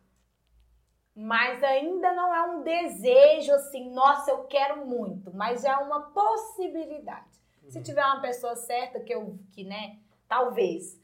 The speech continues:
Speaker 1: que eu veja que vai ser um bom pai, um bom marido, porque eu cresci sem pai, então eu sei o que que é, eu sei da luta da minha mãe.
Speaker 2: Uhum.
Speaker 1: E aí, talvez.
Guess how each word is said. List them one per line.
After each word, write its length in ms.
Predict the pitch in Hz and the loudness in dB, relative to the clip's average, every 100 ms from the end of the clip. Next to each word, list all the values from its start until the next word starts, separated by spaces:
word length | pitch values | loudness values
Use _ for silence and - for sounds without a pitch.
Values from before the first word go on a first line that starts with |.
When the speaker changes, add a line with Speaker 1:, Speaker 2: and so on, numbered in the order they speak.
| _ _ | _ _
Speaker 1:
que 100 | - | -14
eu 80 | 220 | -12
veja 280 | 202 214 214 | -8 -8 -8
que 240 | 214 208 - | -12 -16 -4
vai 200 | 208 214 | -2 0
ser 180 | 240 269 | 0 0
um 140 | 269 | 0
bom 360 | - 220 226 220 | -6 -2 -2 -2
pai, 500 | - 202 220 220 214 214 214 - | -2 2 4 2 -2 -8 -16 -20
um 140 | 202 196 | -16 -6
bom 220 | 190 208 | -6 -4
marido, 800 | 214 202 190 202 214 190 202 202 - _ - | -6 -6 -6 -10 -12 -10 -12 -14 -20 _ -20
porque 240 | 185 233 | -14 -8
eu 100 | 226 | -2
cresci 440 | 233 240 233 294 349 | 0 0 -2 -8 -8
sem 300 | 277 220 214 | -8 -8 -10
pai, 240 | 139 - | -12 -12
então 260 | 170 196 202 | -14 -12 -12
eu 80 | 202 | -14
sei 320 | - 240 240 | -10 -6 -6
o 40 | |
que 120 | 202 190 | -8 -16
que 140 | 170 | -14
é, 140 | 127 147 | -16 -16
eu 60 | |
sei 240 | - 220 226 | -14 -12 -6
da 180 | 208 185 | -4 -4
luta 220 | 185 180 | -6 -12
da 100 | 180 | -14
minha 200 | 175 160 | -14 -16
mãe. 160 | 156 _ _ | -20 _ _
Speaker 2:
Uhum. 320 | 139 127 127 - - _ _ _ _ _ _ | -18 -16 -16 -16 -20 _ _ _ _ _ _
Speaker 1:
E 540 | 185 190 190 185 185 185 | -14 -12 -10 -10 -8 -8
aí, 600 | 180 180 220 240 247 - | -8 -10 -12 -14 -16 -10
talvez. 420 | 277 302 190 - | -4 -4 -6 -14